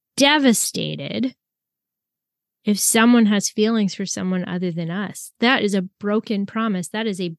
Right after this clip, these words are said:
broken vow. That is as bad as an affair. It's an emotional affair. Like,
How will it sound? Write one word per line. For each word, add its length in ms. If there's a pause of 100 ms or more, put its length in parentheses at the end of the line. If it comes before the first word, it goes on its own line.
broken 720 (420)
vow. 680 (260)
That 160
is 240
as 380
bad 600
as 760
an 100
affair. 600
It's 180
an 60
emotional 720
affair. 420
Like, 260